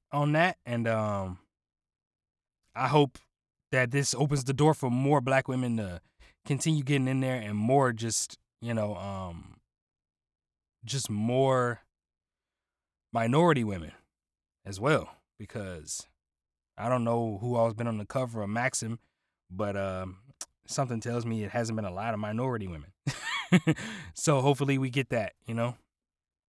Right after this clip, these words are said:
We get more of that going. So thank y'all for listening, man. I really appreciate it. Um, hopefully you guys come back for the next episode. Hit that notification bell if you have a notification bell. Notification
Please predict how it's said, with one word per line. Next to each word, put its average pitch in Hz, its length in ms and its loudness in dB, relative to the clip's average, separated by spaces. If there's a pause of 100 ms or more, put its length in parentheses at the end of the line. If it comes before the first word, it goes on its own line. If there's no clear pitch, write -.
(580)
We 113 120 -4
get 120 160 0
more 113 220 2
of 95 60 -6
that 95 120 -6
going. 85 260 -10 (720)
So 139 360 6
thank 202 260 6
y'all 208 160 10
for 185 160 -2
listening, 185 460 2
man. 185 260 2
I 143 140 0
really 151 320 4
appreciate 151 680 2
it. 151 140 2 (920)
Um, 123 400 4
hopefully 131 300 0
you 131 80 -2
guys 127 200 4
come 135 160 2
back 127 160 2
for 139 60 -4
the 120 80 -4
next 123 240 -4
episode. 156 760 4 (560)
Hit 151 120 0
that 135 140 2
notification 135 680 4
bell 190 300 8
if 139 240 -2
you 151 120 2
have 156 240 4
a 180 60 2
notification 175 640 0
bell. 185 240 2
Notification 107 880 -6